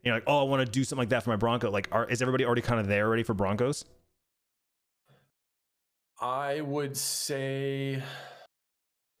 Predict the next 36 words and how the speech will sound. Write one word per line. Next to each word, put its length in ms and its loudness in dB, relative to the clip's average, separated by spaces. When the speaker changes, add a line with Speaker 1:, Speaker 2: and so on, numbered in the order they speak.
Speaker 2:
in 260 -6
most 600 -6
cases, 880 -6
for 180 -8
most 440 -4
things, 760 -6
most 320 -8
things 200 -6
that 100 -4
you 80 -6
wanna 200 -4
put 200 -12
on 180 -4
a 40 -6
vehicle 360 -8
like 200 -6
that, 240 -6
you 60 -12
know, 100 -8
suspension, 720 -10
bumpers, 760 -10
stuff 180 -8
like 120 -6
that, 220 -4
I 100 -4
would 160 -6
say 760 -4
all, 340 -4
all 240 -2
the 60 -6
large 580 -4
ones 640 -6
and 300 -6
s-, 280 -6
now 680 -4
slowly 840 -4